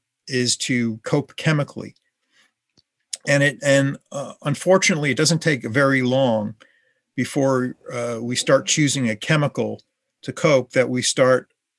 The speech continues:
uh, l-, using that to cope for other stressful situations as well. And so a lot of times it's a huge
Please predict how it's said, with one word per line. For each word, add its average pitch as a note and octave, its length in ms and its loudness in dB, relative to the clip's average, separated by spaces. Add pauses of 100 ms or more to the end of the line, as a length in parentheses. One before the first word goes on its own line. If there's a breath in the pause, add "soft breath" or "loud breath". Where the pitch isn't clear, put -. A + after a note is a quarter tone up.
(240)
uh, A#2+ 360 -4 (180)
l-, C3+ 320 -8 (500)
using D3 580 2
that A#2+ 240 0
to A#2+ 100 -8
cope C3+ 280 0
for - 280 -2
other E3 320 2 (260)
stressful - 500 0
situations A2 1000 -4
as A2+ 160 -6
well. A#2 420 2 (720)
And B2+ 220 -2
so B2 560 2
a - 20 -2
lot C#3 220 4
of E3+ 100 -2
times D3 320 -2
it's B2+ 160 -6
a B2 60 -2
huge D3+ 680 2